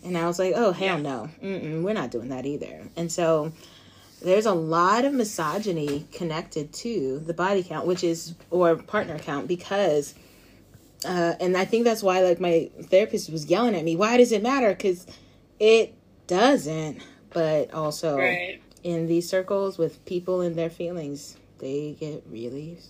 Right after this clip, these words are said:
Speaker 1: upset. Mm-hmm.
Speaker 2: Yeah.
Speaker 1: Yeah.
Speaker 2: You know, um, I noticed that the older I've gotten, people don't fucking care
Speaker 1: Mm-hmm.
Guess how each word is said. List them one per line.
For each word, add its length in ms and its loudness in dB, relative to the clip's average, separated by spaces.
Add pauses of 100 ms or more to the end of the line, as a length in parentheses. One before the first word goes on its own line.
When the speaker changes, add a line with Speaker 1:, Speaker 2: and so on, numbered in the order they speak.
(120)
Speaker 1:
upset. 500 -10 (520)
Mm-hmm. 320 -10 (300)
Speaker 2:
Yeah. 240 -6 (400)
Speaker 1:
Yeah. 240 -12 (440)
Speaker 2:
You 160 6
know, 260 0
um, 280 0
I 140 6
noticed 540 4
that 260 -2 (500)
the 640 -2 (100)
older 320 2
I've 200 2
gotten, 440 -2 (180)
people 520 0 (180)
don't 400 2
fucking 760 -6
care 400 0 (300)
Speaker 1:
Mm-hmm. 380 -2